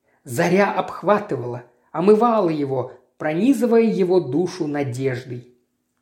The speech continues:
Тысячи воспоминаний нахлынули внезапно.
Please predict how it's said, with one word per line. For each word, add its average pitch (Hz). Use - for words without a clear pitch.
Тысячи 240
воспоминаний 180
нахлынули 180
внезапно. 151